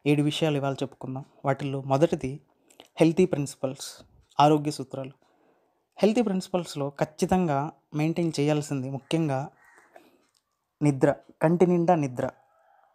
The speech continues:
మామూలుగా ఎనిమిది గంటల నిద్ర అవసరం అంటారు, కానీ ఆరు గంటల నుంచి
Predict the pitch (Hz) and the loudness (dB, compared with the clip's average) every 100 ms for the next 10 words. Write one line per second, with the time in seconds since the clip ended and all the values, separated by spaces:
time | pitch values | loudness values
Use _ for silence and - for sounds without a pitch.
0 | _ _ - - 151 180 190 190 165 165 | _ _ -2 6 6 6 4 4 4 2
1 | 160 156 175 151 170 156 151 170 156 151 | 2 2 0 0 2 2 0 -4 -4 -4
2 | 151 147 147 139 139 _ _ _ _ - | -4 -4 -4 -8 -12 _ _ _ _ 2
3 | 139 170 160 160 180 175 170 143 147 | 4 4 2 2 0 0 -6 -8 -12